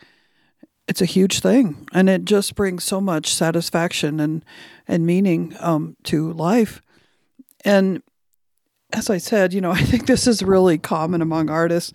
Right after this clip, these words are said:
It's certainly not something that's unique. And when I'm around artist friends or other people who get it,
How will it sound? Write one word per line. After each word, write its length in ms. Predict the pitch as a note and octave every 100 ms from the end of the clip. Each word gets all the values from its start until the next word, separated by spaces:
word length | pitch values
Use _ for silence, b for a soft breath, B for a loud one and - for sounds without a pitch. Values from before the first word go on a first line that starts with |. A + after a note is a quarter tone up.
| B B B B
It's 160 | G#3+
certainly 340 | - A#3 - F3
not 280 | E3 D#3+ -
something 340 | F3 E3 E3
that's 340 | E3 D#3+ -
unique. 460 | E3 E3 E3+ E3 -
And 320 | - F#3+ F3+ - b b b b b _ - -
when 220 | - G#3+ G3+
I'm 340 | G3 F#3+ C#3
around 680 | - G#3 G3+ G3+ G3 F#3+ E3+ -
artist 420 | F3 F3+ E3+ -
friends 560 | A3+ B3 A3+ A3 G#3+
or 160 | F#3+ C#3+
other 180 | F3+ F3+
people 320 | - F#3+ F3+
who 100 | F3
get 320 | E3 G3 G3+
it, 280 | G3 C3+ -